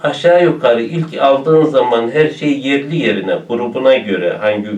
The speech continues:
hangi ürün grubundaysa ona göre bir yere koysan onu yerleştirmen daha kolay olur.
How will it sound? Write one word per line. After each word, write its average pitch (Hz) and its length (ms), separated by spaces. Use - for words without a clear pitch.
hangi 117 260
ürün 110 340
grubundaysa 104 760
ona 127 260
göre 107 380
bir 117 80
yere 120 380
koysan 220 480
onu 214 140
yerleştirmen 196 640
daha 220 240
kolay - 320
olur. - 300